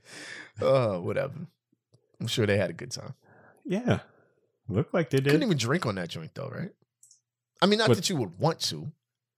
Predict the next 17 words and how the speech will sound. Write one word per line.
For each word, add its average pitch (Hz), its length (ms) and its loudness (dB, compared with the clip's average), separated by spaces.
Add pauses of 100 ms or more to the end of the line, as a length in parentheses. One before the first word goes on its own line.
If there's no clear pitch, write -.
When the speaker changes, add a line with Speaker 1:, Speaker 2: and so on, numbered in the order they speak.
(680)
Speaker 1:
but 143 120 6
it's 143 120 2
not 156 180 4
like 127 160 2
they 123 100 4
was 101 220 -2
in, 98 80 -4
like, 87 160 -8
a - 60 -8
private 95 500 -2
jet 98 320 -2
where 90 100 -4
they 90 100 -4
was 85 120 -8
serving 90 380 -4
cocktails 90 640 -6
and 85 180 -14